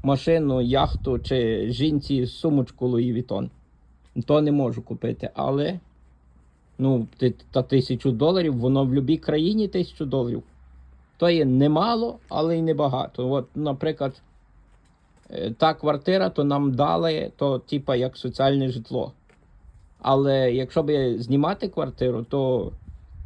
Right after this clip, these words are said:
від півтора тисячі доларів тільки квартира і коштує.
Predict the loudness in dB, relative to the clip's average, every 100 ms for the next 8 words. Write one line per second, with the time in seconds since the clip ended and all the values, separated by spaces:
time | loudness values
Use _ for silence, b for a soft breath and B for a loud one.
0 | -2 -2 0 -2 0 0 0 -2 -4 -4
1 | -4 2 4 2 0 -4 -6 -4 -2 -4
2 | -2 -2 0 -4 -2 -4 -4 -14 -14